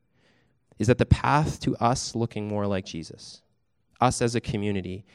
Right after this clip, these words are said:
as a family, it comes through us facing and removing our idols. That's the way. That's the way that it happens, that we become and we look more like Jesus.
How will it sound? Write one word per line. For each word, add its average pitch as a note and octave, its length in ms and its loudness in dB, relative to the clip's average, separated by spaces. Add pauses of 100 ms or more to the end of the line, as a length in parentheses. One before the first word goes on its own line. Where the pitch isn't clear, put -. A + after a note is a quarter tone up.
as G2+ 140 2
a A#2 60 -2
family, G2+ 560 -4 (160)
it G#2 120 -4
comes C3 300 -2
through A#2 220 2
us G#2+ 160 0
facing C#3 640 -2 (880)
and G2 140 0
removing G2 500 2
our F2+ 200 -6
idols. F2 500 -8 (840)
That's - 180 -8
the - 100 -6
way. B2 280 -4 (140)
That's - 140 -12
the - 80 -8
way A#2+ 120 2
that B2 120 0
it A#2+ 80 -2
happens, A2+ 360 -4
that G#2+ 100 -6
we A2 80 0
become B2+ 400 -6
and G#2+ 80 -2
we G#2 100 0
look G2+ 260 -2
more G#2 200 0
like G2+ 160 -2
Jesus. - 440 -6